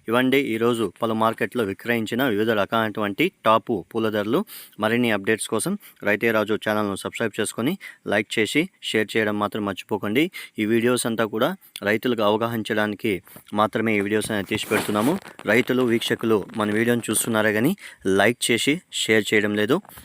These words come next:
ఈ వీడియోకి ఇంత కష్టపడి రైతులకు అవగాహన ఇస్తున్నాము. రై-, రైతే రాజు ఛానల్ తరపు నుండి ఒకే ఒక చిన్న రిక్వెస్ట్,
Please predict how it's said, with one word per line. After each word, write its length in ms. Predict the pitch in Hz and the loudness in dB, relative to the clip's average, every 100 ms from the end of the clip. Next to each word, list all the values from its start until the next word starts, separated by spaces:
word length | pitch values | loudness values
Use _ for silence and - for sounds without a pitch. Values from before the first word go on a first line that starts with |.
| - 113 | -8 0
ఈ 20 | 117 120 | 2 2
వీడియోకి 460 | 123 131 123 - 185 - _ _ _ _ _ _ _ _ _ _ - 120 | 4 4 2 0 -4 -6 _ _ _ _ _ _ _ _ _ _ -2 0
ఇంత 140 | 110 117 | 2 2
కష్టపడి 440 | 107 127 123 127 185 - - | 2 4 4 4 0 -4 0
రైతులకు 340 | 110 131 117 104 | 2 2 4 4
అవగాహన 400 | 113 120 123 113 107 | 6 4 2 -2 -4
ఇస్తున్నాము. 400 | 117 104 113 190 - - - - 117 | -4 -2 0 -2 -6 -20 -12 -2 2
రై-, 160 | 131 - _ - | 2 -2 _ -2
రైతే 280 | 113 120 139 120 | 2 2 4 4
రాజు 200 | 117 107 92 | 4 2 0
ఛానల్ 260 | 110 110 104 | 0 0 0
తరపు 200 | 107 117 | -2 -2
నుండి 300 | 110 107 143 180 101 | -4 -2 -2 -2 -4
ఒకే 160 | - 120 | 0 0
ఒక 100 | 113 - | 0 -4
చిన్న 180 | 113 110 | -4 -2
రిక్వెస్ట్, 360 | 98 - 110 | -2 -2 -2